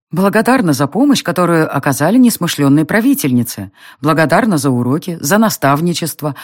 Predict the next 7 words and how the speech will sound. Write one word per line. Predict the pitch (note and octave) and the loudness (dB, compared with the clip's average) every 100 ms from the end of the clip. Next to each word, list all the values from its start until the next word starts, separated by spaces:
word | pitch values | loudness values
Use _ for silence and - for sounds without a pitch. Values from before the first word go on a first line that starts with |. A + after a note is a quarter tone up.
| - | -12
за | C3 D3+ | -2 2
множество | C#3+ F#3 A3+ - D3 | 4 4 0 -4 -6
подсказок, | C3 B2 - E3 C4 F3+ - | -4 -6 -6 -4 -2 -4 -6
данных | D3 E3 A#3 B3 C3+ | -4 0 2 2 0
в | C#3 | 0
нужный | C#3 D3 F3+ | 0 0 -2
момент. | G3 G3+ A#2 G2 | -2 -2 -4 -6